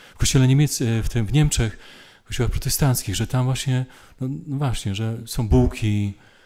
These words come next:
e, są fajne ciastka pyszne, jest, e, jest wino, no, jest pamiątka wieczerzy ostatniej, no. Więc, e, może ktoś na to wpaść, pomysł, taki pomysł kiedyś. Oby,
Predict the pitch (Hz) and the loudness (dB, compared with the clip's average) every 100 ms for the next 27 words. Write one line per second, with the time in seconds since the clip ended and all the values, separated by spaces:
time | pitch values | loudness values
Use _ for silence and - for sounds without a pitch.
0 | _ _ _ 92 90 90 107 - 101 104 | _ _ _ -10 -8 -8 -4 0 0 0
1 | - 120 - - 104 101 95 113 101 101 | -2 -2 -2 -2 -2 -2 -2 -2 -2 -6
2 | 95 92 90 - - _ _ _ - 87 | -4 -4 -6 -14 -20 _ _ _ -14 -10
3 | 90 - - 90 90 101 104 143 127 110 | -8 -8 -4 -4 -4 -4 0 2 4 2
4 | 101 95 92 98 135 139 - 139 165 147 | 0 -2 -6 -6 -6 -6 0 2 4 2
5 | - 98 95 90 120 - 123 107 101 - | 2 -2 -2 -2 -4 0 0 0 -4 -4
6 | 95 - 95 95 101 101 - - - _ | -6 -4 -6 -4 -6 -8 -18 -20 -20 _
7 | _ _ - 104 - 117 113 113 110 _ | _ _ -10 -8 -6 -4 -4 -4 -8 _
8 | _ _ _ _ _ _ _ - 95 98 | _ _ _ _ _ _ _ -10 -4 -4
9 | - - - 113 - - 156 95 - 98 | 0 -2 0 -4 0 2 2 0 -2 -2
10 | 87 85 - - 104 101 107 123 95 87 | -2 -6 -10 -12 -12 -10 -2 0 0 -2
11 | - 87 87 - - - _ _ _ _ | -6 -8 -8 -12 -18 -20 _ _ _ _
12 | _ _ - 92 107 110 | _ _ -12 -2 0 0